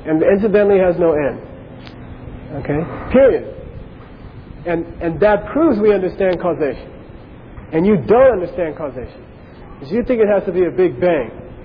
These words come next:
Then I always was joking around in class, you know,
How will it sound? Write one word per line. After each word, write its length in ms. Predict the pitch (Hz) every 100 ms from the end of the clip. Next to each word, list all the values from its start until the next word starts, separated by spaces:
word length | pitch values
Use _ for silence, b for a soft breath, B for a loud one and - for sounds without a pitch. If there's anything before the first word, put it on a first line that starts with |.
| B B B B -
Then 100 | 196
I 120 | 202
always 240 | 208 226 208 -
was 140 | 170 151
joking 340 | 202 208 208
around 240 | 180 180 170
in 100 | 151
class, 420 | 180 165 127 -
you 60 |
know, 160 | 143